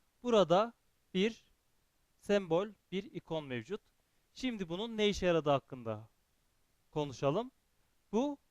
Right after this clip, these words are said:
bizim perdeleme sistemi dediğimiz bir sistem. Yani bu şunu belli ediyor. Aslında bu başlığın altında bizim tarafımızdan yazılmış olan bir şeyler var. Ama biz bunun anlatımını sizin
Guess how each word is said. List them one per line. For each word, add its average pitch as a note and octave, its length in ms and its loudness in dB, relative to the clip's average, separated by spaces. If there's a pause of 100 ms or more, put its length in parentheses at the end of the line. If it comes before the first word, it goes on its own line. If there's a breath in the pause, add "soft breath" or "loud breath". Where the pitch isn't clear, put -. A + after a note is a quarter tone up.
(140)
bizim B3 420 0
perdeleme A3 640 2
sistemi D#3+ 440 -6
dediğimiz F#3+ 500 -2
bir F3 120 0
sistem. E3 560 -2 (520)
Yani A#3 480 2 (180)
bu B3+ 120 -4
şunu A3+ 320 -8
belli D3+ 260 2
ediyor. B2+ 480 -2 (760)
Aslında G#3 600 2
bu A3 100 -8
başlığın D#3+ 460 2
altında F3 800 2 (560)
bizim A3 260 0
tarafımızdan C#3+ 680 -2
yazılmış E3+ 520 -2
olan F#3+ 400 0 (420)
bir A#3+ 140 0
şeyler D3+ 420 2
var. A3 300 2 (520)
Ama A3 400 4 (420)
biz A#3+ 360 -2 (180)
bunun F#3+ 240 -4
anlatımını G3 680 2
sizin A#3+ 500 -8